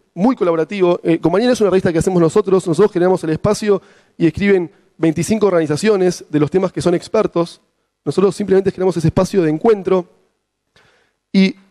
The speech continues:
acá entramos en ya en el para qué lo hacemos. Esta imagen el otro día de un workshop con empresas, les pregunté si esto era una imagen social o ambiental, porque todavía está muy separado lo social y lo ambiental. Y para mí es una imagen que habla justamente de que está todo integrado. Esta imagen representa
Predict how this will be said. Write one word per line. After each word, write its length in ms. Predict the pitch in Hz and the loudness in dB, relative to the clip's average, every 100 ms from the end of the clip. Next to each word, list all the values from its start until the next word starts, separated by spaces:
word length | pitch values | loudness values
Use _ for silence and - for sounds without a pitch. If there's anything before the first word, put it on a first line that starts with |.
| _ _ | _ _
acá 200 | 175 226 | -2 0
entramos 260 | 226 220 | 2 0
en 80 | 185 | 0
ya 280 | 180 214 214 | 0 0 0
en 100 | 175 | -2
el 160 | 165 165 _ _ _ | -2 -2 _ _ _
para 220 | 170 170 | -2 -2
qué 120 | 220 185 | -2 -4
lo 80 | |
hacemos. 480 | 139 143 123 120 - _ _ _ _ _ _ _ _ - | -4 -6 -8 -12 -16 _ _ _ _ _ _ _ _ -4
Esta 200 | 254 240 | -2 2
imagen 280 | 247 233 | 2 4
el 60 | 208 | 2
otro 160 | 208 214 | 2 2
día 140 | 226 | 6
de 60 | 196 | 4
un 140 | 196 | 4
workshop 400 | 220 226 214 - | 2 2 -2 -2
con 140 | 175 | -2
empresas, 560 | 170 170 220 220 208 - _ _ _ _ | 0 0 0 0 0 -6 _ _ _ _
les 160 | 160 160 | -2 0
pregunté 360 | 165 175 - | 0 2 0
si 160 | 175 196 | 0 -2
esto 160 | 202 190 | 0 2
era 60 | |
una 100 | 180 | 2
imagen 360 | 190 196 190 185 | 2 0 -2 -4
social 420 | - 156 - 214 | -4 -4 0 0
o 80 | 202 | 0
ambiental, 480 | 170 160 156 139 131 | 0 -4 -4 -4 -4
porque 220 | 156 160 | -2 0
todavía 140 | 202 233 | -2 -2
está 140 | 214 | -2
muy 140 | 214 | 0
separado 420 | 202 185 202 160 143 | 0 0 0 0 -2
lo 100 | 135 | -6
social 380 | 147 - 180 | -10 -2 2
y 20 | 175 | 2
lo 60 | |
ambiental. 500 | 156 156 147 131 123 _ _ _ _ _ _ _ _ _ _ | 2 0 -2 -4 -10 _ _ _ _ _ _ _ _ _ _
Y 120 | 170 | -2
para 140 | 165 190 | 0 -2
mí 60 | |
es 60 | 240 | 0
una 80 | 208 | 0
imagen 300 | 220 220 196 | 0 -2 -2
que 100 | 185 | 0
habla 140 | 196 | 0
justamente 640 | 190 208 190 208 202 202 - _ | -2 -2 0 0 2 0 0 _
de 80 | 160 | -2
que 40 | 160 | 0
está 120 | 196 | 0
todo 140 | 190 | 2
integrado. 500 | 185 170 175 147 127 | 2 2 2 0 0
Esta 160 | - 208 | -2 -2
imagen 360 | 202 220 220 175 | -2 0 0 0
representa 680 | 165 165 202 208 208 202 | -2 0 0 0 0 -2